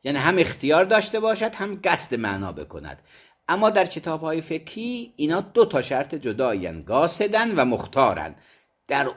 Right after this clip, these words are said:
اونجا هم در کتاب الطلاق هم دو تا جدا مطرح کرد، ولکن ظاهراً شهید اول اینجا، اه، قناعت می‌کنه به، اه، اجمال، همینطوری گزارشوار مطرح کردن.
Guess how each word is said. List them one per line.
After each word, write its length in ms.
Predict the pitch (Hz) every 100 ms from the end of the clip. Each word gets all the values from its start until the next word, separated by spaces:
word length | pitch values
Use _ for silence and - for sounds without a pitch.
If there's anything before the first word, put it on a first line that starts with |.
| -
اونجا 520 | 139 131 123 143 160
هم 200 | 143 123
در 160 | 117 110
کتاب 420 | - 110 117 117
الطلاق 520 | 110 - 110 147 170
هم 120 | 180
دو 180 | 170 147
تا 160 | 139 151
جدا 380 | 127 101 151
مطرح 460 | 135 90 - 95 85
کرد، 340 | - 85 80 - - _ _
ولکن 440 | 147 208 202 196
ظاهراً 640 | 147 123 139 147 147 165 170
شهید 360 | 135 135 127
اول 260 | 127 139 160
اینجا، 460 | 151 135 160 180 180 - - -
اه، 300 | 110 104 98 - _
قناعت 680 | 151 147 151 151 123 190 -
می‌کنه 460 | 165 160 160 160
به، 440 | 160 156 151 151 147 - _ _
اه، 360 | 82 80 78 -
اجمال، 720 | 123 95 120 139 139 101 80 - _ _
همینطوری 480 | 110 131 123 135 147
گزارشوار 720 | 131 113 107 104 - 104 98
مطرح 400 | 87 - 87 80
کردن. 400 | - 64 -